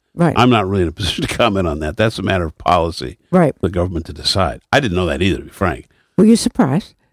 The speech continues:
Speaker 2: Uh, no, no, I was not surprised. <laughs> I'm not surprised by much of anything Congress does for its own benefit. But, but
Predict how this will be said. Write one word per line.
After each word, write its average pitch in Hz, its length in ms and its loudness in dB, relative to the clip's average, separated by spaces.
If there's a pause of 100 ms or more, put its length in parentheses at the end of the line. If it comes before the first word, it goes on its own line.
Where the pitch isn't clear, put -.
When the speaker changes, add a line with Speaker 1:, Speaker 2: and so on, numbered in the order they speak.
Speaker 2:
Uh, 143 480 2
no, 90 360 -4
no, 98 100 2
I 90 40 0
was 92 180 0
not 90 180 0
surprised. - 540 -8 (220)
<laughs> 587 220 -4
I'm 123 100 6
not 120 160 4
surprised 98 380 0
by 87 80 -2
much 90 120 -2
of 85 60 -4
anything 90 200 -2
Congress - 440 -4
does - 340 -2 (220)
for - 60 2
its - 120 -2
own 175 140 2
benefit. 76 400 -2 (120)
But, - 220 -2 (1000)
but 98 220 2